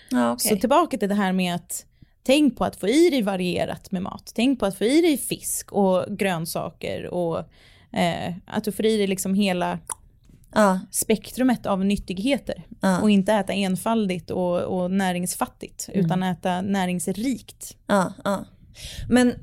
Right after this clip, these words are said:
Speaker 1: jag har också tänkt lite på så här hur det påverkar barnet sen, bero-, beroende på vad jag äter under graviditeten. Kan liksom, kan det jag äter under graviditeten påverka vad barnet kommer gilla sen när den är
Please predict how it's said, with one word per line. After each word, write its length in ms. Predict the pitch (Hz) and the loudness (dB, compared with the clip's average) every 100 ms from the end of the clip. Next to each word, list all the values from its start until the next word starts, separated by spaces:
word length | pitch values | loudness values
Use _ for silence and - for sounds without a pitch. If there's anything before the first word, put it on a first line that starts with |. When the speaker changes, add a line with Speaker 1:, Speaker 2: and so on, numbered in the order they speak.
| - | -10
Speaker 1:
jag 280 | - 233 254 | 2 4 4
har 120 | 269 | 2
också 200 | 254 - | 2 -2
tänkt 300 | 185 185 175 | -2 -2 0
lite 220 | 180 - | -4 -4
på 380 | - - 175 165 | -6 -2 0 0
så 140 | 170 180 | 0 2
här 180 | 156 156 | 2 2
hur 400 | 180 170 160 160 | 2 2 2 0
det 180 | - 165 | -2 -2
påverkar 720 | - 202 180 185 214 - 165 | 2 2 4 4 0 0 -4
barnet 600 | 151 160 156 156 156 - | 0 0 0 0 -2 0
sen, 680 | - - 87 175 214 254 247 - - | 2 2 2 0 0 0 -4 -18 -6
bero-, 380 | 180 170 - 185 | 0 0 0 -4
beroende 300 | 185 196 190 | 0 0 0
på 120 | 190 | -2
vad 140 | 180 170 | 0 0
jag 240 | - 233 | 0 -2
äter 240 | 226 190 | -4 -2
under 220 | 170 175 165 | -2 -2 -2
graviditeten. 800 | 170 175 - 240 - - - - - - - | -2 -2 -2 -2 -4 -8 -10 -12 -16 -20 -4
Kan 260 | 233 220 214 | 0 2 2
liksom, 540 | 208 214 196 196 190 - - - - - | 0 0 0 -2 -6 -14 -20 -18 -18 -2
kan 160 | 220 214 | 2 4
det 80 | 269 | 6
jag 260 | 269 247 262 | 6 4 0
äter 220 | - 208 | 2 2
under 160 | 185 | 2
graviditeten 560 | 175 180 175 175 214 175 | 0 -2 -2 -2 -4 -4
påverka 460 | - 175 190 190 165 | -4 0 0 0 -2
vad 120 | 160 | -2
barnet 260 | 156 156 | -2 -4
kommer 160 | 165 165 | -6 -2
gilla 380 | 185 180 190 294 | 0 0 0 -2
sen 300 | - - 196 - _ | -4 -8 -10 -16 _
när 220 | - 175 | -2 0
den 100 | 165 | 0
är 180 | 165 - | -2 -4